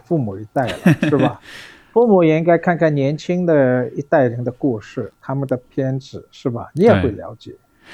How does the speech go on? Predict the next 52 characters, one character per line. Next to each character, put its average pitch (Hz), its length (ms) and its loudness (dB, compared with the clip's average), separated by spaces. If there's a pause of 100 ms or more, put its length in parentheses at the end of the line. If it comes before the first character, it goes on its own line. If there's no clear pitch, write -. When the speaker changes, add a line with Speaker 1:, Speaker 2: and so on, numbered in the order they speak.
(200)
Speaker 2:
你 117 140 4
觉 175 120 2
得 285 60 2
Speaker 1:
啊， 311 40 4
这 240 100 6
种 127 500 2 (100)
分 185 160 2
享 127 220 -2
是 160 100 -4
很 113 200 -4
重 143 240 -2
要 123 260 2
的， 107 100 -20 (160)
嗯。 120 240 -6 (280)
Speaker 2:
那 277 80 6
你 156 100 4
觉 - 100 -4
得 127 80 0
今 214 240 -2
天 214 200 0
的 139 100 2
年 87 220 -4
轻 127 160 -2
人 120 120 2
对 156 160 -4
于 127 120 0
历 160 260 -2
史 - 540 -12 (420)
的 87 180 -4
兴 120 280 0
趣 101 200 -4 (120)
大 143 260 -2
吗？ 82 160 -10
因 139 100 -6
为 170 120 -4
我 90 40 -2
觉 82 140 -8
得 143 80 -2
好 - 100 -6
像 104 380 -2 (180)
大 117 140 -8
家 117 80 -4
其 117 180 -8
实 123 60 -8
不 107 160 -14
太 180 180 -4
关 104 320 2
注 120 140 -4
的 87 80 -8
样 87 180 -6
子。 92 160 -12 (1600)
Speaker 1:
呃， 160 600 4